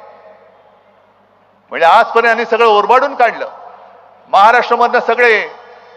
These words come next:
उद्योग, जो वेदांत Foxconn आपल्याकडे येणार होता,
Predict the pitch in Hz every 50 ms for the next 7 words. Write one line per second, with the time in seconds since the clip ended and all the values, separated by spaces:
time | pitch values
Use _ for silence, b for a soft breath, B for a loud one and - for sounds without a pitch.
0 | - - _ - - 208 - - 247 277 254 214 - - - - - - - -
1 | - - - - - - - - - - _ _ _ _ _ _ _ _ _ _
2 | _ _ _ 135 151 160 170 196 196 240 254 240 226 240 220 - 226 240 233 -
3 | - 240 233 226 214 214 226 226 226 220 208 214 208 208 208 196 196 185 - 165
4 | 135 123 110 107